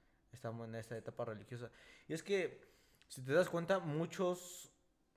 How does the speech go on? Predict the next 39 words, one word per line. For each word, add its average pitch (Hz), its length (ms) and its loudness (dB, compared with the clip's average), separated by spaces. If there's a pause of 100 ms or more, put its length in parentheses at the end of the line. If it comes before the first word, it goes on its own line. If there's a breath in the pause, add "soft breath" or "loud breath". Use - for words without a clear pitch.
(240)
artistas, 160 800 0 (640 loud breath)
cuando 127 260 4
llegan, 127 640 2 (240)
eh, 104 340 -16
cuando 120 300 0
estás, - 460 -2 (440)
cuando 135 200 2
estás 175 180 0
tan 202 180 4
arriba, 131 520 4 (680 loud breath)
cuando 120 680 4
todos 165 200 6
los 151 140 0
que 123 120 -6
te 120 120 0
rodean 120 460 4
te 113 80 -12
dicen 120 240 -4
que 117 100 -8
tú - 140 -4
eres 117 260 -2
la 98 80 -4
mera 117 240 -2
verga, 110 380 -2 (1120)
como 117 240 0
que 117 120 0
te - 100 -4
abrumas, 110 420 0
¿no? 104 160 -6
Como 110 220 -10
que, - 80 -20
mm, 117 280 -8
digo, 123 200 0
no 143 100 -4
sé, 147 200 -6
igual, 110 360 -2
digo, 98 220 -10
yo 110 180 -4
no 117 100 -8